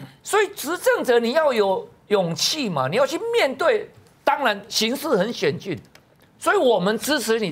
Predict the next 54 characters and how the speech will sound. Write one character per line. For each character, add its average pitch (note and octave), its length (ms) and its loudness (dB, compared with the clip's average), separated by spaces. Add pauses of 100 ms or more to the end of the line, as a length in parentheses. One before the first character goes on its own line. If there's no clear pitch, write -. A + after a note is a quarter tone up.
当 D4+ 220 0
你 A3 120 0
要 C#4+ 140 4
谈 E3 220 -2
的 F3+ 80 0
时 F#3 80 -4
候， G3+ 200 0 (120)
我 D#3 140 2
们 E3+ 180 -2
不 E3 140 -8
会 G3+ 160 0
有 B2+ 120 -2
第 F3 200 -6
二 D3+ 40 -2
种 F#2+ 200 -6
声 B2+ 200 -6
音。 A2 160 -10 (440)
我 D4 120 2
要 E4 80 2
支 E4+ 160 -6
持 D#4 160 -4
你 G#3+ 140 -2
去 B3+ 140 -8
谈， C3 220 -6 (540)
那 G#4 80 -2
你 A#4+ 140 0
不 G#4 160 -2
谈， B3 420 -2 (240)
你 G4 60 2
打 C4+ 160 0
刚 D4 220 -2
大 - 100 2
妈 E4 140 0
刚 B3+ 200 0
建 E4 160 2
欧 D#4 220 4
宁， G#3+ 200 -2 (140)
一 G#4+ 140 2
年 B3+ 180 2
赚 D#4+ 220 2
人 C#4+ 120 0
家 D#4+ 120 0
八 F4 240 2
百 C4 180 2
亿 D#4+ 160 0
美 G#3+ 220 2
金 C#4+ 280 -6
顺 D#4 300 -2
差， B3+ 300 0 (800)
啊， - 120 -2
每 D4 260 2
天 F4+ 280 -2
挑 G#3 300 2
衅， A#3+ 320 -4